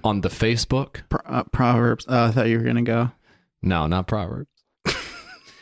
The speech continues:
Speaker 1: The only page I follow on the Facebook now, honestly, I've pa-, I've
Speaker 2: You still
Speaker 1: paired
Speaker 2: have
Speaker 1: it
Speaker 2: a Facebook for real?
Speaker 1: Oh, yeah, I've paired it all the way
Speaker 2: Jesus
Speaker 1: down. The
Speaker 2: Christ.
Speaker 1: only thing I have on there,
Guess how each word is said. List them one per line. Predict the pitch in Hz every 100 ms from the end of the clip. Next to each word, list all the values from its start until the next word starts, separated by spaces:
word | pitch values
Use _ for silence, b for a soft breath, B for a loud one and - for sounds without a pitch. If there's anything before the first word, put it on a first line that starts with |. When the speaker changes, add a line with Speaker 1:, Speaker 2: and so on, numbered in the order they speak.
| B
Speaker 1:
The | 139
only | 190
page | 214 214 170
I | 151
follow | 170 135 135 127
on | 104
the |
Facebook | - 110 104 107 104
now, | 98 92 87 90 -
honestly, | 123 151 135
I've | 123 139
pa-, | 135 123
I've | 147
Speaker 2:
You | 165
still | 160 208
Speaker 1:
paired |
Speaker 2:
have | 202 196
Speaker 1:
it |
Speaker 2:
a |
Facebook | 170 180 180 - 185 -
for | 151
real? | 151 170 170
Speaker 1:
Oh, | 147
yeah, | 139 131
I've | 156
paired | 156 165
it | 143
all | 120
the | -
way | -
Speaker 2:
Jesus | 107
Speaker 1:
down. | 104 95
The | 98
Speaker 2:
Christ. | 131 139
Speaker 1:
only | 156 175
thing | 156
I | 143
have | 127 123
on | 117 104
there, | 98 95 92 92